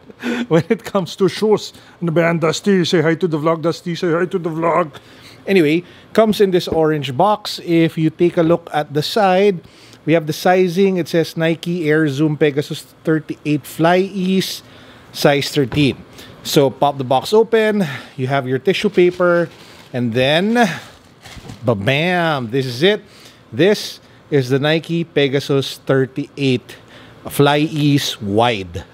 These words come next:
So take note, I said wide. Because if you take a look at the ba-, bottom, you see how massive that, <laughs> that is a ridiculously roomy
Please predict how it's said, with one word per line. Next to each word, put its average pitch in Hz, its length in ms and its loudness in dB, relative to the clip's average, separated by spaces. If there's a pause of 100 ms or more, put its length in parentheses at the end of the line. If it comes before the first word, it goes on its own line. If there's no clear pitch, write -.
So 127 160 2
take 135 240 -4
note, 185 180 0
I 139 100 -2
said 131 280 -2
wide. 104 420 -4 (320)
Because 123 220 -2
if 135 60 2
you 135 40 -4
take 170 160 2
a 190 60 2
look 190 140 2
at 165 100 -2
the 165 80 0
ba-, 156 260 0
bottom, 131 640 -2 (380)
you 143 80 -2
see 185 220 -2
how 156 200 2
massive 139 760 -2
that, - 280 -4 (720)
<laughs> 330 720 -8
that 190 300 0
is 190 220 2
a 160 100 4
ridiculously 175 1200 0 (340)
roomy 170 960 4